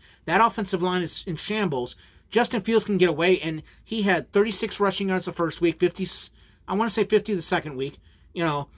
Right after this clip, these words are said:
if you wanna take a guy like Trey Lance or Justin Fields or even Zach Wilson, uh, who's going undrafted in a lot of leagues, if you wanna take them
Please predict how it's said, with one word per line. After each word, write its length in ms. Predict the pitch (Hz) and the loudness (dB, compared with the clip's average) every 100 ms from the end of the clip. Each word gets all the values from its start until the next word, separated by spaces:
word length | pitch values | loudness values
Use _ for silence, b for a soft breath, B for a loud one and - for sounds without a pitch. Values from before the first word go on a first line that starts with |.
| b b b b b _ | b b b b b _
if 160 | 226 190 | -2 2
you 120 | 214 | 2
wanna 300 | 185 220 285 | 2 2 0
take 220 | - 294 | 0 0
a 80 | 220 | 2
guy 180 | 190 190 | 2 4
like 160 | 185 185 | 4 2
Trey 180 | 190 190 | 2 2
Lance 220 | 190 180 | 2 0
or 60 | 160 | -2
Justin 360 | 175 170 185 | -2 -2 -6
Fields 460 | 165 160 156 160 - b b | -2 0 2 0 -6 b b
or 80 | 175 | 4
even 200 | 190 208 | 4 4
Zach 280 | 190 180 175 | 2 2 2
Wilson, 400 | 170 190 185 - - | 0 0 -2 -2 0
uh, 280 | 170 147 151 | 0 0 2
who's 180 | 170 | 2
going 180 | 185 180 | 2 0
undrafted 440 | 151 170 165 165 175 | 0 0 2 0 -2
in 80 | 143 | -4
a 80 | |
lot 220 | 147 175 160 | 2 4 2
of 80 | |
leagues, 280 | 131 131 - - B B | -2 -6 -6 -16 B B
if 60 | |
you 80 | 180 | 0
wanna 160 | 220 269 | 0 0
take 320 | - 214 - | 0 0 0
them 420 | 202 220 180 147 | 0 2 0 -2